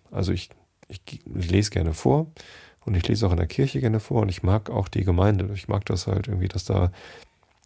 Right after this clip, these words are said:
Leute sind, die füreinander da sind und, ähm, die, die gemeinsam was machen. Ähm,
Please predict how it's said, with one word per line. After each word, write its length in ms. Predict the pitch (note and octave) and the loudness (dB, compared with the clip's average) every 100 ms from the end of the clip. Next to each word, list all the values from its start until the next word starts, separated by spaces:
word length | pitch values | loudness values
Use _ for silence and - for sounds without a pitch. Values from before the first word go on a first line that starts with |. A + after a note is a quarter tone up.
| - - | -16 -2
Leute 500 | G2 F#2+ G#2 G2+ F#2 - _ _ _ _ _ - | 4 6 6 4 2 -8 _ _ _ _ _ -10
sind, 500 | F#2+ F#2 F#2+ F#2 - | -2 4 4 2 0
die 100 | F2 | -2
füreinander 460 | - F#2+ F#2 F2 | 4 4 6 4
da 260 | E2+ E2 F2 | 4 4 4
sind 340 | E2+ F2 F2 | 4 2 0
und, 340 | F#2 F2 F#2 - | -2 -4 -4 -6
ähm, 260 | E2+ F2 D#2+ | -4 -4 -4
die, 240 | F#2+ F2+ | -4 -6
die 200 | - F#2+ | -6 -6
gemeinsam 520 | G#2 F2+ F2 F#2 F2 | -2 0 0 0 0
was 180 | F2 - | -2 -2
machen. 380 | F#2+ F2+ G2 F2+ - - - - - - _ _ _ _ _ _ _ _ _ _ - | -2 0 -2 -2 -6 -20 -20 -20 -20 -20 _ _ _ _ _ _ _ _ _ _ 4
Ähm, 440 | E2+ D#2+ D#2+ | 6 6 4